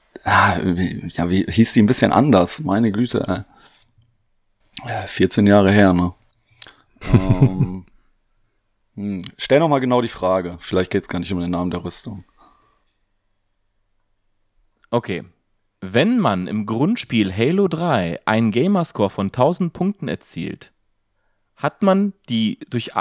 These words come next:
Speaker 2: äh, warte mal nochmal. Wenn man im Grundspiel Halo drei einen Gamescore von tausend Pu-, Punkten erzielt hat,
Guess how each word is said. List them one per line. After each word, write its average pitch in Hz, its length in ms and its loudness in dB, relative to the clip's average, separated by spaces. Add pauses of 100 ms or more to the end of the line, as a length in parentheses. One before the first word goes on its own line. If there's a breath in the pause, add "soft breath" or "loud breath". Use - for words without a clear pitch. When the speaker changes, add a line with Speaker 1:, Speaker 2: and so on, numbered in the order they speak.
(120)
Speaker 2:
äh, 95 240 2
warte 95 140 0
mal 90 80 0
nochmal. 80 300 -6 (180)
Wenn 135 160 0
man 208 220 4
im 120 160 0
Grundspiel 110 480 -2
Halo 131 220 2
drei 95 420 0
einen 113 220 2
Gamescore 120 640 -2
von 101 300 -6 (120)
tausend 151 340 0
Pu-, - 140 -12 (180)
Punkten 156 360 2
erzielt - 460 -2
hat, - 280 -2